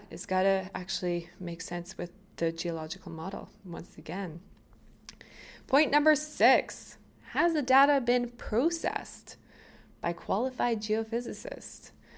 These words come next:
Inversions. I used to cringe when I heard that word simply because I had no idea what it meant. But thanks to Greg,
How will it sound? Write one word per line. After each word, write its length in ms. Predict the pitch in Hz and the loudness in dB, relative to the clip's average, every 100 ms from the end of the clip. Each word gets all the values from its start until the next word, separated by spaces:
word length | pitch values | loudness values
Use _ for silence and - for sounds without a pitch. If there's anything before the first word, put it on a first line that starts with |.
| - - - - - | -20 -20 -20 -20 2
Inversions. 1500 | 220 262 285 311 311 - - 165 170 165 151 - - - - 196 | 6 6 6 2 -2 -14 -6 4 6 6 0 -4 -8 -6 -2 4
I 500 | 220 247 262 277 202 | 8 8 6 2 0
used 460 | 202 214 208 208 - | 2 2 2 0 2
to 280 | 175 170 | 4 4
cringe 680 | 170 226 226 240 240 247 - | 4 8 8 8 6 0 0
when 140 | 208 | 4
I 100 | 196 | 4
heard 240 | 190 196 190 | 6 4 6
that 420 | 180 - - 175 | 4 4 -4 0
word 380 | 190 226 247 247 | 6 10 10 8
simply 260 | 208 208 | 2 2
because 360 | 208 208 190 190 | 0 2 2 4
I 140 | 185 | 2
had 380 | 185 180 170 170 - - - - | 4 4 4 4 -2 -18 -18 -6
no 440 | 175 185 233 277 285 | 0 8 10 12 10
idea 560 | 277 233 175 135 226 - - - - - | 10 8 4 4 0 -4 -20 -20 -20 -8
what 260 | - 208 214 | 8 10 10
it 80 | |
meant. 560 | 190 220 160 175 - - | 6 6 6 2 -4 0
But 280 | 185 170 165 | 8 8 8
thanks 240 | 202 220 220 | 0 0 0
to 100 | 254 | 6
Greg, 500 | 208 214 214 214 | 10 12 12 10